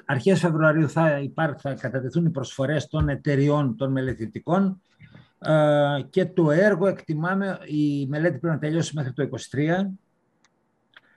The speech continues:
Και το έργο θα ενταχθεί, εφόσον χρηματοδοτείται από το πεπ,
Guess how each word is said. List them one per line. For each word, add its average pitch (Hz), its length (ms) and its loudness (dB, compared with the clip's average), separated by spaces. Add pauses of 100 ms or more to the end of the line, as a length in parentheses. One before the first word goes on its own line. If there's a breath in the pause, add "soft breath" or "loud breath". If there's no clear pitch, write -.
Και 156 120 0
το 160 140 -2
έργο 190 400 4
θα - 140 -2
ενταχθεί, 151 540 2
εφόσον 160 380 -2
χρηματοδοτείται 139 680 -2
από - 140 -6
το 113 140 -6
πεπ, 185 300 2